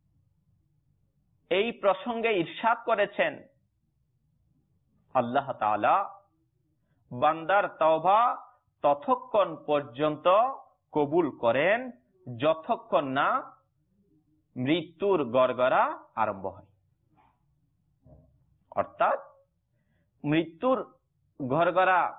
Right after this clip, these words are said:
শব্দ আরম্ভ হলে এবং রূহ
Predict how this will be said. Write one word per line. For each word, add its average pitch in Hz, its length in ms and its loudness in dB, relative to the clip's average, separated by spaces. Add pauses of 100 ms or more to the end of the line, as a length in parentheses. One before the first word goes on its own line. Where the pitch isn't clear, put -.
(800)
শব্দ 175 440 -2 (160)
আরম্ভ 139 300 2
হলে 147 300 0 (1400)
এবং 160 280 0 (220)
রূহ 202 280 4